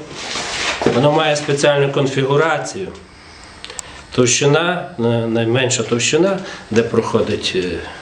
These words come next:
кажуть, сніп, вогняний сніп, <clears throat> один і сім міліметра. Це калена шліфована сталь. От. <clears throat> Значить,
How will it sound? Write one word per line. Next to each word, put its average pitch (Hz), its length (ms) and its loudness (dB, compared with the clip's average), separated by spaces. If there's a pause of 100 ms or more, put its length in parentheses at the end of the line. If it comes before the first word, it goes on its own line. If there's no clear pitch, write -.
(500)
кажуть, 110 400 -2 (340)
сніп, - 540 2 (400)
вогняний 123 400 6
сніп, 131 340 2 (640)
<clears throat> 113 1400 -2
один 160 320 4
і 165 60 2
сім 92 320 -2 (920)
міліметра. 107 560 2 (360)
Це 135 140 2
калена 165 420 4
шліфована 131 580 2 (220)
сталь. 95 380 -4 (840)
От. 90 280 0 (400)
<clears throat> 113 440 -2
Значить, 135 400 0